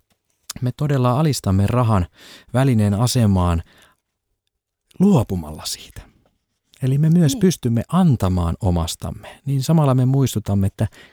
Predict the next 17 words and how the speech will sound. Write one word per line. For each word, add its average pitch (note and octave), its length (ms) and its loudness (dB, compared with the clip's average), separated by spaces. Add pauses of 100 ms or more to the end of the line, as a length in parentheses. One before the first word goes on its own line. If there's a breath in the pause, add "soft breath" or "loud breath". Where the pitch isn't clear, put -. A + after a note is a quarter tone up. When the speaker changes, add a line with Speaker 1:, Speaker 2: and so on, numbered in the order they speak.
(500 loud breath)
Speaker 1:
ei B2 160 2
se B2 120 0
raha A#2 300 2
nyt A2 160 2
sitten G2 340 -4
ollutkaan E2+ 640 0
niin, D#2+ 200 -2 (1000 loud breath)
voisiko F#2 280 -2
sanoa, F2+ 320 2 (160)
elämää G#2 420 4
mullistavaa, F#2+ 640 -2
vaan A#2+ 180 2
me B2+ 100 2
voimme C#3 280 2
todella B2+ 400 0
antaa G#2 520 0
sitä - 420 -8